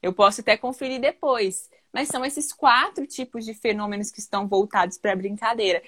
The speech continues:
E depois o Tadeu, ele complementou essa, sugerindo que também a gente pensasse nas brincadeiras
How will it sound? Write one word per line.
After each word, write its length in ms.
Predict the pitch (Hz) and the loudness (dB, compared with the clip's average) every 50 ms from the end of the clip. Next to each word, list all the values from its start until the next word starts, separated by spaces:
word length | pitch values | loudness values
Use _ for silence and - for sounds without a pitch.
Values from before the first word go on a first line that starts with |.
| - - _ _ | -12 -20 _ _
E 120 | - 415 381 | 0 2 4
depois 360 | 440 403 392 - 226 208 208 | 4 4 4 4 2 2 2
o 80 | 208 202 | 2 0
Tadeu, 460 | - 214 185 175 165 180 190 226 254 | 2 2 2 4 4 2 4 4 4
ele 140 | 240 240 247 | 2 0 -4
complementou 880 | - - 269 262 302 302 - 269 247 233 220 208 208 208 - 190 180 180 | -4 -2 0 0 0 0 -2 -2 -2 -2 -4 -6 -4 -4 -2 0 0 2
essa, 560 | 170 170 - 226 269 285 - - - - 170 | 2 0 0 0 -2 -4 -6 -4 -2 -2 -2
sugerindo 880 | 175 - - 247 254 240 226 214 202 196 202 220 277 311 285 226 208 | -2 -2 -2 0 2 4 4 4 4 2 -2 -2 -2 -2 -2 -2 -2
que 80 | - 226 | -4 -4
também 400 | 214 - 220 214 202 208 226 247 | -2 -2 0 2 2 2 2 0
a 20 | |
gente 200 | 254 254 247 - | 0 -2 -4 -4
pensasse 580 | - - 226 214 208 - - 202 185 190 - 202 | -4 -4 -4 -4 -2 2 4 4 4 4 2 -2
nas 180 | 190 185 185 185 | -2 -2 -2 -2
brincadeiras 840 | 175 175 175 180 - 170 160 165 165 190 233 262 277 247 220 214 | -4 -6 -6 -4 -2 -2 -2 2 4 4 4 4 4 4 2 -2